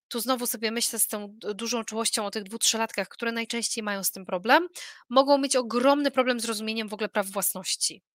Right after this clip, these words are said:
O tym też macie osobny odcinek, o dzieleniu się, nie? Że może być tak, że ktoś jako swoje rozumie coś, czym chciałby się bawić. Więc jeśli ja się chcę teraz tym bawić, to jest moje, a nie, że ty to miałeś pierwszy, to jest twoje i tak dalej. To jest bardzo skomplikowany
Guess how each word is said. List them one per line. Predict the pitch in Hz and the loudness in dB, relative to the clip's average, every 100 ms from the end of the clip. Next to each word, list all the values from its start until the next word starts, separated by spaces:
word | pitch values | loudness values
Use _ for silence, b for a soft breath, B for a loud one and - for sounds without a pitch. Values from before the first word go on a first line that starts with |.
| _ _ | _ _
O | 254 | -4
tym | 254 | -2
też | 240 226 | -4 -2
macie | 240 233 | -2 -2
osobny | 208 208 | -4 -6
odcinek, | 202 - - 160 160 | -2 0 0 -4 -12
o | - | -8
dzieleniu | 214 196 175 175 | -2 -2 -4 -6
się, | - 202 | -6 -4
nie? | 214 285 415 B B B B B B - | 6 6 6 B B B B B B 2
Że | 233 | 8
może | 285 311 247 | 10 10 8
być | - | 8
tak, | - 262 | 8 8
że | 240 | 4
ktoś | - 240 233 - B B 240 | 2 6 6 4 B B 6
jako | 233 240 | 8 8
swoje | - - 220 302 | 4 6 8 8
rozumie | 320 277 269 | 6 6 4
coś, | 269 254 | 2 0
czym | - | -2
chciałby | 240 240 196 185 | 0 4 4 4
się | - | 2
bawić. | 175 165 165 160 - - - _ _ _ _ | 2 -4 -4 -6 0 0 0 _ _ _ _
Więc | 240 262 | 2 4
jeśli | - | 6
ja | 262 | 6
się | 240 | 4
chcę | - 277 | 2 6
teraz | 277 254 | 6 6
tym | - 233 | 4 4
bawić, | 262 254 | 2 2
to | 254 | 0
jest | - | 0
moje, | 214 214 262 339 403 - _ B B B | 2 6 8 8 4 -6 _ B B B
a | - | -2
nie, | 240 | 2
że | 233 | 2
ty | 220 | 0
to | 247 | 0
miałeś | 233 220 - | 2 0 2
pierwszy, | 220 208 214 | 2 2 0
to | 202 | -2
jest | - | -2
twoje | - 214 | -2 0
i | |
tak | 214 196 | 0 0
dalej. | 196 269 | 2 4
To | 302 | 4
jest | 233 | 2
bardzo | 226 220 | -2 -4
skomplikowany | - 202 190 - 208 208 196 | -6 -8 -14 -10 -8 -6 -8